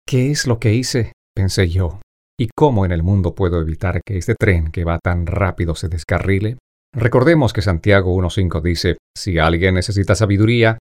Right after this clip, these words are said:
pídala a Dios, el cual da a todos abundantemente y sin reproche". Y eso es lo que hice.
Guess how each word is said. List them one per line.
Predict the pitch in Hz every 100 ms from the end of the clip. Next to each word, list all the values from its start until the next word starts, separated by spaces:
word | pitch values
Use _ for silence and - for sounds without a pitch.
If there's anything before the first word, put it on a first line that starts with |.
| -
pídala | 139 104 85 80
a | 76
Dios, | 76 71 - - _
el | 95 85
cual | - 110 104
da | 104
a | 98
todos | 101 90 82
abundantemente | 87 76 80 101 101 87 92 82 87 - _ 90
y |
sin | 80 - 110 110 92
reproche". | 92 80 90 78 - - - _ _ -
Y |
eso | 165 180
es |
lo | 147
que | 123 113
hice. | 90 87